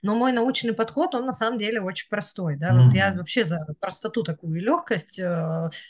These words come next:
Speaker 1: вот всяких, э, особенно, знаешь, в сложные моменты выборов. А, если тебя сейчас все устраивает в твоей жизни, вот, ну, как сказать, гомеостаз твоей жизни, скажем так, да, вот, вот сколько чего у тебя там и как?
Speaker 2: Гомеостаз моей жизни.
Speaker 1: Гомеостаз.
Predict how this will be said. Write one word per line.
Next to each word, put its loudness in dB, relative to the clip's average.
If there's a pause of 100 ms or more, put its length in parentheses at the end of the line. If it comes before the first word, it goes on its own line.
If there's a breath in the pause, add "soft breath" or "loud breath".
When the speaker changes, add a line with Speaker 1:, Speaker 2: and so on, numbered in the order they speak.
(220 loud breath)
Speaker 1:
вот -6 (260)
всяких, -6
э, -2
особенно, 0
знаешь, 0
в -8
сложные 2
моменты -6
выборов. -6 (680 loud breath)
А, 0 (320)
если 2
тебя 0
сейчас -2
все -4
устраивает -2
в -18
твоей 0
жизни, 0
вот, -6
ну, 0
как -4
сказать, -4
гомеостаз 2
твоей 0
жизни, 0
скажем -6
так, -6
да, 4
вот, -4
вот -10 (100)
сколько -2
чего 0
у 2
тебя -2
там 8
и 8
как? 4
Speaker 2:
Гомеостаз 0
моей 10
жизни. 2
Speaker 1:
Гомеостаз. 0